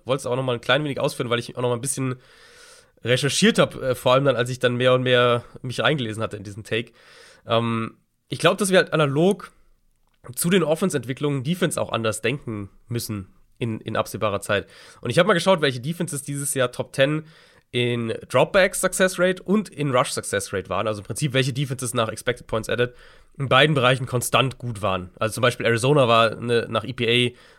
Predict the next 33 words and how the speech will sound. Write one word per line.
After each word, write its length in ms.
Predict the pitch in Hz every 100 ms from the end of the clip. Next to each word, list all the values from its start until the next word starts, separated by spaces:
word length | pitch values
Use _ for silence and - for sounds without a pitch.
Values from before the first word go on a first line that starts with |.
| -
pro 160 | -
Play 200 | 120 135
eine 120 | 135 123
Top 160 | 123
fünf 220 | - 151
Defense, 480 | - 165 151 123 151
aber 140 | 104 110
halt, 120 | 107
weil 120 | 113
sie 60 | 110
so 120 | 107
krass 260 | - 117 -
von, 280 | 107 107
von 280 | - 101 98
den 100 | 90 92
defensiven 380 | 117 113 98
Big 160 | 101 156
Plays 220 | 104 -
gelebt 300 | - 101 -
haben. 200 | 101 127 127 - - - - - _ _ -
Und 80 | 120
was 140 | 135
mir 120 | 139
aufgefallen 500 | 170 262 170 156 120
ist, 240 | 113 - 123
dass 100 | -
die 100 | 117
meisten 420 | 120 196 - 208
Teams, 380 | 214 196 131 -
die 100 | 127
es 180 | -
in 240 | - 123 117
beiden 680 | 123 165 170 170 170 170